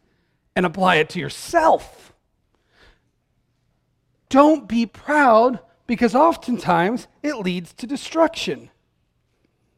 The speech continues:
Pride goes before destruction. Now, I would remind you, again, Proverbs are the way life normally works. It doesn't mean that a prideful person is always going to have a downfall.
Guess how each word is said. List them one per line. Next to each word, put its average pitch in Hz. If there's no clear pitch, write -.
Pride 214
goes 185
before 156
destruction. 151
Now, 196
I 220
would 247
remind 254
you, 185
again, 196
Proverbs 269
are 202
the 196
way 180
life 165
normally 165
works. -
It -
doesn't 190
mean 185
that 190
a 160
prideful 180
person 190
is 175
always 202
going 185
to 175
have 170
a 175
downfall. 160